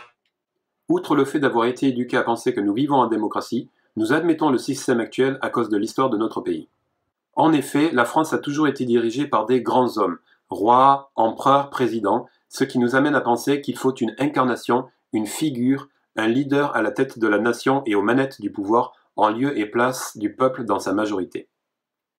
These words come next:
Le cheminement de pensée est à mon avis le suivant. Les Français sont trop nombreux pour prendre des décisions en commun d'une part, trop affairés à leur quotidien d'autre part, ainsi qu'ils manqueraient d'expertise ou de connaissances pour prendre des décisions aux affaires communes,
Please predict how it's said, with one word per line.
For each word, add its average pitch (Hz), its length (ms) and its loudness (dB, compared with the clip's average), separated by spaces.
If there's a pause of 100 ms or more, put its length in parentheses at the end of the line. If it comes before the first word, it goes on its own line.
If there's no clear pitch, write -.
(460)
Le 170 100 0
cheminement 156 480 2
de 131 60 4
pensée 127 360 0
est - 180 -4
à 117 40 0
mon 120 140 0
avis 120 180 0
le 120 100 0
suivant. - 360 -6 (540)
Les 110 100 0
Français 156 400 2
sont 139 180 0
trop - 160 -2
nombreux 151 380 0
pour - 140 -4
prendre 123 300 2
des 113 100 0
décisions 117 400 0
en 107 80 -2
commun 117 240 0
d'une 110 180 -2
part, - 300 -8 (800)
trop - 200 2
affairés 147 400 0
à 131 60 0
leur - 160 -2
quotidien 135 380 0
d'autre 127 320 0
part, - 400 -6 (560)
ainsi 185 340 0
qu'ils 131 160 -2
manqueraient 147 320 4
d'expertise 139 680 -2
ou 120 60 -4
de 113 100 0
connaissances 143 540 0
pour 110 220 -4
prendre 139 260 2
des 110 120 -2
décisions 131 440 0
aux 123 100 0
affaires 123 240 -2
communes, 123 380 0